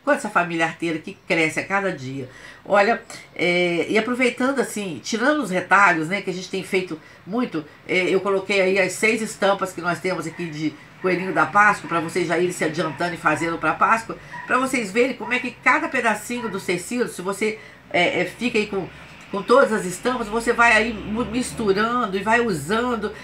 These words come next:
dá pra você fazer muita coisa, é isso que eu tenho feito aqui pra fazer pra vocês. Hoje nós vamos fazer exatamente com, com, com retalhos. Peguei bastante ponta de retalho que a gente já tinha aqui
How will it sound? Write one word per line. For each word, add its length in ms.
dá 180
pra 120
você 220
fazer 260
muita 320
coisa, 320
é 60
isso 220
que 60
eu 40
tenho 220
feito 320
aqui 360
pra 80
fazer 240
pra 140
vocês. 480
Hoje 500
nós 160
vamos 200
fazer 240
exatamente 640
com, 100
com, 400
com 240
retalhos. 640
Peguei 260
bastante 540
ponta 320
de 80
retalho 380
que 80
a 20
gente 200
já 120
tinha 300
aqui 360